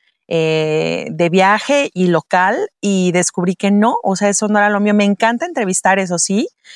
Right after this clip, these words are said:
tengo mi programa también y, y hago cosas así, pero no tanto reportaje para medios. Descubrí que me gustaba mi voz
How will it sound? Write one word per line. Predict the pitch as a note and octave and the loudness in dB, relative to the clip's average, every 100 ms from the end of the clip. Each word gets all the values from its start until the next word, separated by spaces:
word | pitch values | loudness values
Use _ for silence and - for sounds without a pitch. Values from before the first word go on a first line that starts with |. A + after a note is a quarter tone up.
| - - | -12 -4
tengo | F#3+ G3+ | 0 2
mi | F#3+ | 2
programa | E3+ E3 E3+ E3 F3 | 0 2 2 2 -2
también | - D#3+ E3+ G#3 A3+ A3+ G3+ | -4 -4 0 2 2 2 0
y, | F3+ - - - - | -2 -6 -16 -20 -6
y | F3+ | 0
hago | F3+ F3 F#3+ F3+ F3 E3+ | 2 2 0 0 0 0
cosas | - F#3 G3+ G3 | -2 0 0 0
así, | F3 - A3 | -2 -2 -2
pero | G#3+ A#3 F#3+ E3+ - | 0 0 2 2 0
no | F#3+ G3+ | -2 -2
tanto | - G#3 G3+ | 0 -2 0
reportaje | G#3 G3 E3 - E3+ F3 | -2 -4 -6 -6 -6 -4
para | - D#3 | -4 -2
medios. | D#3 D3+ E3 D#3+ | -4 -6 -6 -4
Descubrí | E3+ - F#3 F#3 F#3+ | -4 -2 -2 0 0
que | B3 | 0
me | B3 | 0
gustaba | F#3 - G3 F#3+ G3+ | -2 -2 -2 0 0
mi | G3+ F#3 | -2 -2
voz | E3+ F#3+ A#3 - | 0 0 0 -4